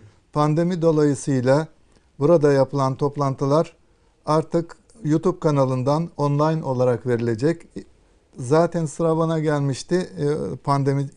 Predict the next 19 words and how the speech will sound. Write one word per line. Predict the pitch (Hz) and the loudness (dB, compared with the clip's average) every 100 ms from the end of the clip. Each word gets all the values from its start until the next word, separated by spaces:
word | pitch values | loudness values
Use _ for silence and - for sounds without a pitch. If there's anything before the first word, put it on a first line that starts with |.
| 139 | -4
geldiği | 135 127 127 123 | -2 -2 -2 -4
zaman, | 123 123 165 160 - _ _ _ _ | -4 -4 -4 -6 -16 _ _ _ _
e, | 135 | 0
e, | 131 131 135 180 139 131 | 2 0 -2 -6 -6 -4
konuşmalar | 151 147 131 143 139 139 | -4 -4 -4 -2 -2 -2
iptal | 143 151 143 | -2 0 2
olundu. | 123 120 117 131 180 - | 2 -2 -2 -2 -4 -4
Şimdi | 202 165 156 | -4 -2 0
benden, | 165 156 156 160 | 0 0 0 -2
e, | 185 147 139 147 196 - | -4 -6 -6 -8 -10 -8
itibaren | 135 139 131 123 139 160 175 - - _ _ - | -8 -6 -6 -4 -4 -6 -10 -16 -20 _ _ -4
burada, | 147 139 127 151 156 143 | 2 2 4 0 -2 -6
e, | 135 143 - 139 | -4 -6 -8 -8
YouTube | 143 147 | -6 -4
kanalında, | 147 131 123 120 120 151 143 - - - - - | -2 -2 -2 -4 -2 -4 -4 -14 -20 -20 -20 -6
e, | 131 | -2
değerli, | 123 120 143 139 131 135 156 170 202 143 135 135 165 - _ _ _ _ - - | -2 0 4 4 4 0 -2 -4 -10 -8 -8 -8 -10 -14 _ _ _ _ -18 -14
e, | |
konuşmacıları, | - 151 131 - 135 127 120 120 151 151 | -6 -4 -4 -4 -4 -2 0 0 0 -4